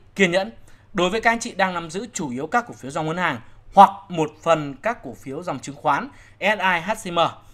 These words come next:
hoặc là các anh chị nắm giữ Hòa Phát, thì chúng ta ít nhất là chúng ta nắm giữ đến hết tháng mười hai năm hai nghìn không trăm hai mươi tư nhá. Nghĩa là nắm giữ hết cái gọi là, à, tê-, à, dương lịch,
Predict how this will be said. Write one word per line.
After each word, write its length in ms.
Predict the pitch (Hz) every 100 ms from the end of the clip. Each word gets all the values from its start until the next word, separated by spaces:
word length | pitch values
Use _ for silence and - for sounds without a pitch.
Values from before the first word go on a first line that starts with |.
| - -
hoặc 260 | 190 190 165
là 120 | 170
các 120 | 208
anh 60 | 220
chị 160 | 170
nắm 160 | 151 151
giữ 140 | 180
Hòa 220 | 208 175
Phát, 240 | - 185 240 - - -
thì 120 | 185
chúng 160 | 160
ta 340 | 180 208 196 - -
ít 120 | - 285
nhất 320 | 311 311 - - - - - - - - -
là 160 | 151 151
chúng 140 | 185
ta 180 | 190 185
nắm 380 | 165 151 190 214 - 175 185 156
giữ 300 | 208 269 285 - - -
đến 220 | 151 196
hết 320 | 262 311 -
tháng 260 | - 156 208
mười 120 | 151
hai 280 | 165 190 160 - -
năm 180 | 160 175
hai 120 | 175
nghìn 120 | 156 -
không 120 | 156
trăm 120 | 170
hai 100 | 156
mươi 40 |
tư 120 | 175 151
nhá. 200 | 170 185 - -
Nghĩa 120 | 254
là 360 | 262 208 127 117 156
nắm 260 | 165 196
giữ 340 | 196 240 294 240
hết 280 | 277 277
cái 320 | 180 165 170 233
gọi 200 | 208 156
là, 200 | 139 139 - -
à, 120 | - 147 220
tê-, 180 | 233 185
à, 140 | 170
dương 220 | 160 202
lịch, 240 | 196 196